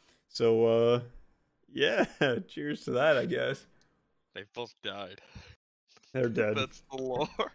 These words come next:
Speaker 1: Yep, they
Speaker 2: <laughs>
Speaker 1: died. They will
Speaker 2: Oh,
Speaker 1: no
Speaker 2: they're
Speaker 1: longer ever be seen. Uh, and also, it's myself, uh, Egg Platinum or Austin.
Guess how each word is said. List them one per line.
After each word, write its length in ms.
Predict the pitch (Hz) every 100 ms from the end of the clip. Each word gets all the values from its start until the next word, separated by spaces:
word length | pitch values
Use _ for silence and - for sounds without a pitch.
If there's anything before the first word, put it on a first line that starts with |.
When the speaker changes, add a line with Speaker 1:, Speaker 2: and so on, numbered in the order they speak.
| 339 - 370 _ _ _ _ -
Speaker 1:
Yep, 180 | 123 120 - - 285 - -
they 100 | -
Speaker 2:
<laughs> 140 | -
Speaker 1:
died. 500 | 123 113 113 110 113 - - _ _ -
They 200 | 127 113
will 180 | 104 113
Speaker 2:
Oh, 20 |
Speaker 1:
no 280 | 117 120 120
Speaker 2:
they're 80 | 117
Speaker 1:
longer 400 | 117 113 113 117
ever 240 | 120 110 113
be 180 | 113 113
seen. 460 | - 117 104 104 - _ _ _ -
Uh, 300 | 117 110 117
and 180 | 135 135
also, 380 | 147 143 156 139
it's 160 | 123
myself, 720 | 139 120 - 117 117 - - - -
uh, 260 | 110 113
Egg 280 | 120 120 113
Platinum 640 | 123 117 117 113 110 113
or 380 | 117 110 107 110
Austin. 540 | 117 127 - 160 170